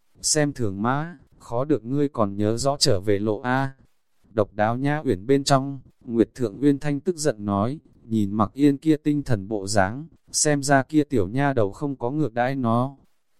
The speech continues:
Nghe nói kia nha đầu muốn vào cung, cũng không biết trong cung có thể hay không bị ném đi. Nguyệt Thượng Uyên Thanh nhàn nhạt nói, hắn được đến tin tức, Thiểu phủ hiện giờ là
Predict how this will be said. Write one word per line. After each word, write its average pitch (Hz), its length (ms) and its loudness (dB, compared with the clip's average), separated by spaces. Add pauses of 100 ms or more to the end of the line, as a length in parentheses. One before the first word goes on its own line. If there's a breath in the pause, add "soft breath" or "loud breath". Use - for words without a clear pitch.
(100)
Nghe 143 240 2
nói 123 220 0
kia 160 240 4
nha 143 240 0
đầu 104 180 2
muốn 110 300 -2
vào 123 200 0
cung, 147 360 -6 (340)
cũng 135 120 -8
không 147 260 -4
biết 190 180 6
trong 139 220 -2
cung 139 220 -4
có 123 160 -4
thể 113 200 2
hay 147 220 2
không 151 260 -6
bị 120 140 -2
ném 110 300 -2
đi. 151 300 -2 (600)
Nguyệt 117 300 -4
Thượng 113 280 -6
Uyên 143 180 2
Thanh 143 220 -2
nhàn 107 260 -2
nhạt 107 240 -2
nói, 104 400 -2 (260)
hắn 123 240 -6
được 143 180 -2
đến 110 220 -4
tin 147 240 0
tức, 180 260 6 (320)
Thiểu 104 200 0
phủ 98 200 -4
hiện 104 260 -2
giờ 107 220 2
là 95 420 0